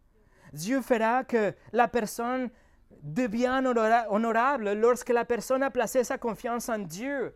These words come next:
Pourquoi ? Parce que Dieu est glorifié en lui. Dieu, Dieu obtient la gloire en fin de compte à travers le témoignage de la personne,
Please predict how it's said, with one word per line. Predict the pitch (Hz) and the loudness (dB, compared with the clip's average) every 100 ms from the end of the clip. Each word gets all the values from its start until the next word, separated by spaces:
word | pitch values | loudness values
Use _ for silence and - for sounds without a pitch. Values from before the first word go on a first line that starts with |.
| - _ _ | -16 _ _
Pourquoi ? | 240 214 254 269 302 - - | -6 -2 0 0 -2 -8 -6
Parce | 262 - | -4 -4
que | 254 | -8
Dieu | 185 277 | -6 -4
est | 302 | -4
glorifié | 208 262 240 - 269 | -2 -2 -2 -2 0
en | 262 | 0
lui. | 233 220 294 320 190 - - 147 | -2 -6 -6 -6 -8 -10 -20 -18
Dieu, | 147 233 285 285 226 - - - - | -10 -6 -4 -4 -6 -12 -20 -20 -14
Dieu | 151 254 | -4 4
obtient | 247 - 214 - - 294 339 | 4 6 2 0 -6 -2 0
la | 285 214 | 2 0
gloire | 165 226 285 214 | 0 2 2 2
en | |
fin | 175 233 | -2 -4
de | 226 | -4
compte | 220 - 311 330 - 151 120 - - - - 165 | -6 0 0 0 -4 -6 -6 -14 -20 -20 -10 -4
à | 185 | -2
travers | 233 214 226 | 2 2 2
le | 233 | 0
témoignage | 240 220 220 240 269 202 | 0 0 0 2 0 0
de | |
la | 202 | 0
personne, | 196 185 - 277 277 139 | 0 -4 0 0 0 -4